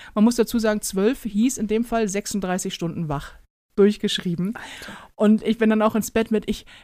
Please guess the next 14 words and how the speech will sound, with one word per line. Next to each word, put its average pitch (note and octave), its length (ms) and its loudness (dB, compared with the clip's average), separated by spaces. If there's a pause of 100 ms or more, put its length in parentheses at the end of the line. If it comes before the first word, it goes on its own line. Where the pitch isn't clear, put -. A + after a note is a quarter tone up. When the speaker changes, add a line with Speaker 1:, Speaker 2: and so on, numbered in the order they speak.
Speaker 1:
ich A#3 260 -4
kann B3+ 180 2
nicht C#4 160 2
auf B3 140 -4
deine B3+ 260 4
An-, - 260 -2
Nachrichten D4 560 2
antworten, C4 640 2
ich C4 180 0
kann C#4+ 220 6
nicht D#4+ 180 4
mehr C4 180 6
richtig C#4+ 440 0
gucken. B3 460 4